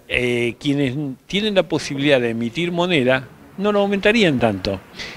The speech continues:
y quienes se endeudan tampoco, pero esta municipalidad no se endeuda, eh, afuera, es decir, no pide c-, créditos para su, su funcionamiento normal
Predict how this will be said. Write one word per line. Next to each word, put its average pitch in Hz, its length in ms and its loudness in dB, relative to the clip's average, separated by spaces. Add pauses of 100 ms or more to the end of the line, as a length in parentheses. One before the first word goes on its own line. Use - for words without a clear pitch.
(180)
y 147 120 4
quienes 147 380 4
se 143 140 0
endeudan 151 760 2 (400)
tampoco, 135 680 -4 (120)
pero 131 180 4
esta 175 200 0
municipalidad 170 840 -2
no 160 300 2
se - 140 -4
endeuda, 160 580 0 (140)
eh, - 140 -2 (220)
afuera, 107 640 -4 (120)
es - 40 -18
decir, 120 260 -4
no 131 140 2
pide 220 280 0
c-, - 160 -6 (320)
créditos 147 420 4
para 123 220 0
su, 101 100 -12 (380)
su 120 320 0
funcionamiento 127 800 4
normal 120 560 2